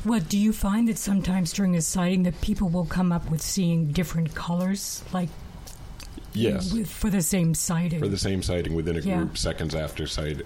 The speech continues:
Speaker 2: it.
Speaker 1: Well, that's interesting. It is. It does. It comes down to, uh, perception. I did wanna say that there's been a study done that as many U F Os have been seen, they accelerate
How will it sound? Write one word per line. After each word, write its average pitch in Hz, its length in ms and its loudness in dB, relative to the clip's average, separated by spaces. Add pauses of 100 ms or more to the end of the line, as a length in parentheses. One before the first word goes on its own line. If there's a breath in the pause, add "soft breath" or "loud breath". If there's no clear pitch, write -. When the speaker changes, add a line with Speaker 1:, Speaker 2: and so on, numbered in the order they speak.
(120)
Speaker 2:
it. 67 180 -6 (960 loud breath)
Speaker 1:
Well, 143 280 -2 (100)
that's 190 260 -4
interesting. 185 480 0
It 190 120 0
is. 202 200 2
It 175 140 -2
does. 185 320 0
It 175 120 -2 (160)
comes 190 300 0
down 170 360 0
to, 170 240 -2
uh, 156 80 0
perception. 160 680 0 (680 loud breath)
I 185 100 -2
did 311 280 -2
wanna 220 180 2
say 180 280 0
that 160 160 -2
there's 170 180 0
been 185 160 2
a 165 80 2
study 220 360 2
done 170 360 2 (400 loud breath)
that 175 240 -2
as 180 560 -2 (320)
many 220 340 6
U 220 120 4
F 208 160 -2
Os 208 180 2
have 170 120 -2
been 185 180 2
seen, 196 480 2 (240 loud breath)
they 185 160 2
accelerate 185 720 0